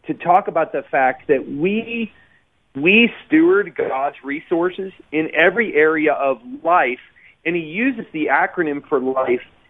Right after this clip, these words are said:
as L standing for labor, I, our influence or our relationships, F, our finances, and E, our expertise. And so in drilling down on that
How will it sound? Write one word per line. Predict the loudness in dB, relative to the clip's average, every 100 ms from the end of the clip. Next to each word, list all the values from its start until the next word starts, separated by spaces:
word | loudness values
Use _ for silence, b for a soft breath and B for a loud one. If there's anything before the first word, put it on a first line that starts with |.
| _
as | 2 4 2 0 -6
L | 2 4 4 2 -4
standing | -6 -4 -4
for | -4 -4
labor, | -2 2 4 4 0 -6 -6 b b -8
I, | -2 0 4 4 2 2
our | 0 2
influence | 2 2 0 0 0 -4 4
or | 6
our | 6
relationships, | 4 4 4 2 -4 -10 -2 -2 -2 -6 _ b b 2
F, | 4 4 2
our | -2 -2
finances, | -2 0 0 -2 -4 -6 -6 -6 -6 -4
and | -4
E, | 0 2 2
our | 2
expertise. | -2 -6 -14 -14 -10 -10 -12 _ B B -8
And | -8 2
so | 4 4
in | 2
drilling | 2 2 -2
down | -2 2 4
on | 2 0
that | -8